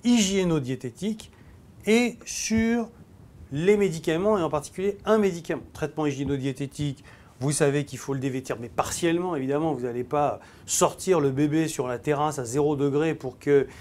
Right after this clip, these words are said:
euh, il fasse le choc hypothermique. Et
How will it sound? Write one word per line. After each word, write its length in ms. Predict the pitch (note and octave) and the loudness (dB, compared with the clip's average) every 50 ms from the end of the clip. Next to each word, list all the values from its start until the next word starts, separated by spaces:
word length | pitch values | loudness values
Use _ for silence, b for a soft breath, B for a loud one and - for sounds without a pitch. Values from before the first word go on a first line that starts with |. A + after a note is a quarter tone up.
| B B B B B | B B B B B
euh, 160 | C#3 C3+ C#3 C#3+ D#3+ | -2 -2 -2 -2 -2
il 180 | D#3 C#3+ C#3 | -2 -2 -2
fasse 340 | C3+ - D#3 D3+ C#3+ - - | -2 -2 -2 -2 -2 -2 -4
le 60 | B2+ | -6
choc 320 | A2+ - - F#3 F3 - - | -4 2 2 2 2 2 -2
hypothermique. 800 | A2+ - C3+ B2+ - C3+ A#2 A2 B2+ D#3 G3 A3 G#3+ - - B B B B B B B - | -4 -2 -2 0 0 0 -2 0 0 0 0 0 -2 -4 -10 B B B B B B B 0
Et 340 | D#3 E3+ G3 G#3 A3 G#3+ | 4 6 6 6 4 0